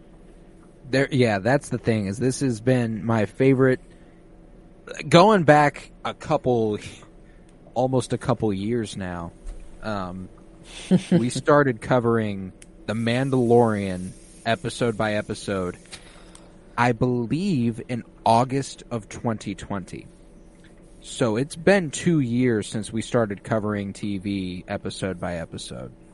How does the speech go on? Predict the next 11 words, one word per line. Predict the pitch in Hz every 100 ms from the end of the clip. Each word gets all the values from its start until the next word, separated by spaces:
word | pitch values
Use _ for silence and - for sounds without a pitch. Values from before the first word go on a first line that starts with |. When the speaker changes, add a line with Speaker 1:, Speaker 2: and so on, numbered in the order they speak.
| - - - - - -
Speaker 1:
Uh, | 101 92 64 50 - - - - - - - - - - - - - -
The | 117 107
Mandalorian, | 120 131 127 117 110 107 104 101 - - -
WandaVision, | 104 113 117 117 107 104 101 101 98 - - - - - - - - - -
Falcon | 135 127 123
and | 113
the |
Winter | 113 110
Soldier, | 107 117 104 95 104
Bad | 87 - 113 110
Batch, | 104 107 104 -